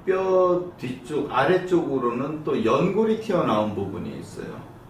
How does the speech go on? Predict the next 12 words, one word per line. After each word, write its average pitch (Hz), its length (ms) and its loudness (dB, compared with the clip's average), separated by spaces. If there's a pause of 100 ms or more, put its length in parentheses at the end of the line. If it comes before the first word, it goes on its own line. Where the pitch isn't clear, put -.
(340)
그래서 170 220 0
이거는 175 800 2
뼈니까 196 600 2
보니 139 340 2
험프라 107 580 -2
하고, - 380 -8 (480)
연골이 165 520 6
튀어나온 135 420 0
건 104 200 -4
카틀리지 151 760 -2
험프라고 110 560 -2
하거든요. - 500 -8